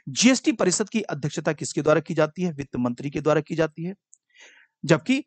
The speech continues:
राजस्व व वित्त प्रभार के संघीय राज्य मंत्री भी इसके सदस्य होते हैं। उसके अलावा राज्य सरकार द्वारा मनोनीत मंत्री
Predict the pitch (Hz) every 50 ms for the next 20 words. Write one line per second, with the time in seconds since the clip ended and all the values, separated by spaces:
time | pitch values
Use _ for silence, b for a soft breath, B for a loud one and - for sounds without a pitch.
0 | _ _ - 135 131 120 135 135 151 156 160 302 285 - - 254 220 185 156 180
1 | 185 - 190 151 - 143 123 123 131 135 143 - - 233 214 - - - - 202
2 | 196 202 196 151 139 214 233 202 135 113 - _ _ _ - 135 123 131 143 143
3 | 135 135 127 127 123 120 - 139 135 135 170 190 156 143 - - 135 - - 120
4 | 120 139 - - 190 156 165 165 - 185 214 247 254 _ _ _ _ _ _ 247
5 | - - - 139 - - 139 131 135 143 175 233 254 B B B B B B B
6 | B 139 123 123 139 160 247 247 - 302 - - 196 175 - 139 131 135 123 127
7 | 120 113 120 151 202 240 254 - _ _ _ 127 127 127 139 156 165 180 196 196
8 | 202 233 262 294 - _ _ _ _ _ 156 135 147 151 160 170 156 - - 147
9 | 113 110